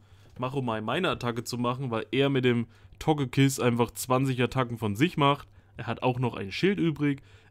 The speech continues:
ich natürlich nicht. Er macht auch schon seine Attacke.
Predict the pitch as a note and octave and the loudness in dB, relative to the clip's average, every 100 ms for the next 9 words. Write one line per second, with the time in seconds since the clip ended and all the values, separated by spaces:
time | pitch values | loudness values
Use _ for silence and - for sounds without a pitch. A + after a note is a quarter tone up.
0 | - C#3+ C3 A#2 A2 G2+ - F#3+ G#3+ - | 0 2 2 -2 -2 -4 2 2 2 -2
1 | - A2+ A#2 C3+ B2+ - C3 A#2+ A#2 A2 | -8 -2 -2 -2 -4 0 0 2 2 2
2 | G#2 A2 E3 E3+ D#3+ | -2 0 0 2 0